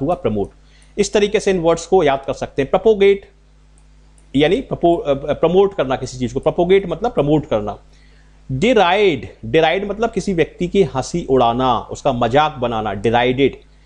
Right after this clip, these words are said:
ये ईडी है, ठीक है। इन्वेडेड मतलब अटैक, आक्रमण।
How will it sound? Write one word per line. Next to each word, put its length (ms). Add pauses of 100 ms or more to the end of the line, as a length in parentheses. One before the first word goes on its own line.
(280)
ये 120
ईडी 260
है, 400
ठीक 120
है। 320 (1500)
इन्वेडेड 540
मतलब 200
अटैक, 320
आक्रमण। 360